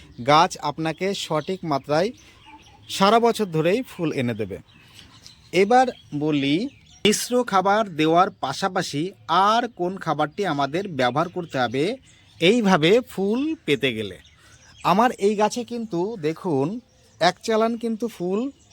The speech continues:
চলে এসছিল, সেই ফুলটি যেতে না যেতেই আবার নতুন করে ফুল আসা শুরু হয়ে গেছে। তাহলে এত এত ফুল কিভাবে সম্ভব হচ্ছে? তার জন্য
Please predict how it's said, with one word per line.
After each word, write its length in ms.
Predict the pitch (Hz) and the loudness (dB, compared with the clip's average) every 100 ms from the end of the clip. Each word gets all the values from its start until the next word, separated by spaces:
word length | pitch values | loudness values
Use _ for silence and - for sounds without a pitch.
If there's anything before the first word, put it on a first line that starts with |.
| - | -4
চলে 260 | 202 190 180 | 0 2 2
এসছিল, 320 | 147 - 120 92 - _ - - - | 0 -6 -8 -8 -14 _ -20 -20 -16
সেই 240 | - 185 214 | 0 4 4
ফুলটি 420 | - 233 233 247 240 151 | 2 -2 -2 -4 -4 0
যেতে 280 | 175 175 208 | -2 0 0
না 100 | 214 175 | 0 -2
যেতেই 440 | 160 175 190 160 185 | -2 0 2 0 -2
আবার 260 | 156 165 214 175 | -4 -2 0 0
নতুন 200 | 160 214 220 | -2 -4 -4
করে 180 | 160 185 - | -2 -2 -2
ফুল 160 | 180 | -2
আসা 180 | 160 196 | -2 -2
শুরু 220 | 196 226 175 | -8 -4 -2
হয়ে 160 | 127 | -2
গেছে। 180 | 113 - 101 _ - - - | -4 -10 -20 _ -20 -20 -4
তাহলে 260 | 208 233 254 - 190 | 2 4 2 0 -2
এত 180 | 214 - 269 262 | -2 -2 0 0
এত 140 | 254 262 - | 0 -4 -4
ফুল 220 | 262 269 269 - | -2 -2 -2 -4
কিভাবে 320 | 277 240 226 | -2 0 0
সম্ভব 320 | 185 165 143 | 0 0 2
হচ্ছে? 280 | 127 113 - 92 _ - - _ | 0 -4 -10 -16 _ -20 -20 _
তার 180 | 160 165 | 2 2
জন্য 200 | 185 208 | 2 0